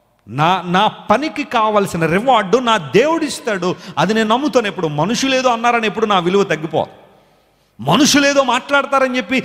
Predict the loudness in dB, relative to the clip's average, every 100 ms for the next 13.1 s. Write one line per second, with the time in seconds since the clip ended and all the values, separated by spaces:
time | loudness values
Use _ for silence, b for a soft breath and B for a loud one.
0 | B -2 0 0 -2 -6 -4 -2 0 0
1 | 0 0 -2 0 0 2 0 2 0 0
2 | -2 -2 0 0 B B 0 0 0 0
3 | 0 0 0 -2 -4 -4 -4 -6 B -2
4 | -2 -4 -8 -4 0 0 2 0 0 0
5 | 0 0 -2 -2 0 2 2 2 0 -2
6 | -10 -20 -20 -20 -20 _ _ _ _ _
7 | _ _ -12 -8 -6 -6 -2 -2 -2 -6
8 | -8 -8 -12 -14 -18 _ _ _ _ _
9 | _ _ _ _ _ -2 0 0 -2 -2
10 | -2 2 2 2 0 0 0 2 2 2
11 | 2 2 -2 0 -2 0 0 2 0 2
12 | 0 -2 -6 -2 2 2 2 -2 0 -2
13 | -2